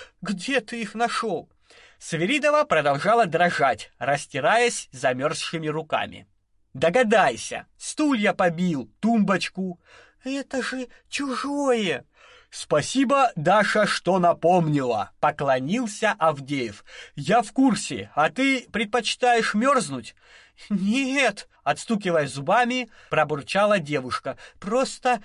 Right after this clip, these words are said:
ненавижу таких». Сергея сильно удивило заявление спутницы. «Каких таких?»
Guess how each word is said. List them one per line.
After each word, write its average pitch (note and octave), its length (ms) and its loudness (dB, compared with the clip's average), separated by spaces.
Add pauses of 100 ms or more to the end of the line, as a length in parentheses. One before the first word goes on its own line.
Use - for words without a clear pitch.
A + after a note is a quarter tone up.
(140)
ненавижу C4 720 -4
таких». G#3 640 -6 (480)
Сергея B3+ 560 0
сильно B3+ 560 0
удивило F3+ 640 0
заявление F3 840 -2
спутницы. B2 800 -8 (340)
«Каких G3+ 720 0 (400)
таких?» D3+ 720 -2